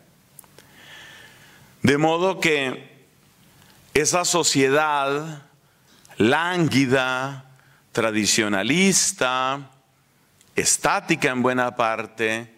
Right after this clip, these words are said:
que se repite en ciclos perfectamente predecibles, va a quedar reemplazada a través de un materialismo dialéctico, como lo llama él. Marx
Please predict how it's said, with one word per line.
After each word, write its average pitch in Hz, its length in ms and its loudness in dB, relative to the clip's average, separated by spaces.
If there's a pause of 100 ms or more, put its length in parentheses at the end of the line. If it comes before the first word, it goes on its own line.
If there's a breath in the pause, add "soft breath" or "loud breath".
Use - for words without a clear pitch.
(500 soft breath)
que 113 100 0
se 117 160 2
repite 165 560 0
en 123 120 2
ciclos 135 480 0
perfectamente 143 960 -2
predecibles, 135 1160 -2 (640 soft breath)
va 127 60 4
a 143 40 -6
quedar 214 300 2
reemplazada 160 720 2
a 143 80 -4
través 127 640 -2 (500 soft breath)
de 120 260 0
un 160 180 2
materialismo 156 840 0
dialéctico, 131 680 -2
como 101 220 -2
lo 95 100 0
llama 95 380 -2
él. 76 240 -6 (1200 soft breath)
Marx 160 720 -2